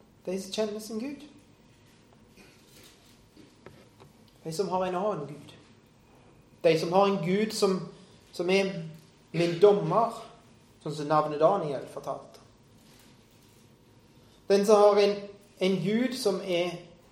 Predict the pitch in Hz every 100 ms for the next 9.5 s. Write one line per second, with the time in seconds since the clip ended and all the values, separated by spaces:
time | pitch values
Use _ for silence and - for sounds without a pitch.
0 | - _ - - - - - - - -
1 | _ - _ _ _ _ _ _ - _
2 | _ _ _ _ 147 147 185 151 - -
3 | - - _ _ _ _ _ _ - -
4 | - - _ - - - - _ - 208
5 | 202 208 202 202 165 185 214 247 - 202
6 | 185 165 - - - - - - - -
7 | _ - - _ - - - - _ _
8 | - - _ _ - 233 202 185 185 180
9 | 196 302 - - 165